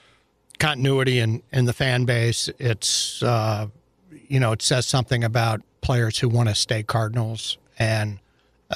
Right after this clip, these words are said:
uh, the really good players who have been part of championship teams,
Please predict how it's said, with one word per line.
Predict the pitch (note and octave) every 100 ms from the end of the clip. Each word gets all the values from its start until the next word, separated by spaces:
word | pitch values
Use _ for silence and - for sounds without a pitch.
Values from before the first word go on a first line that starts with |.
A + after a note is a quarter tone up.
| -
uh, | A#2+ A2 A2+ A2+
the | B2+ A#2+
really | B2+ C#3+ C#3
good | B2+ B2+
players | - C3+ B2+ B2 A#2+
who | - A#2+
have | A#2 A2
been | B2
part | A2+ B2+ A#2+
of |
championship | - A#2+ A2 A#2 G#2+ B2 A2+
teams, | - A#2+ A2+ A2+ G2+ -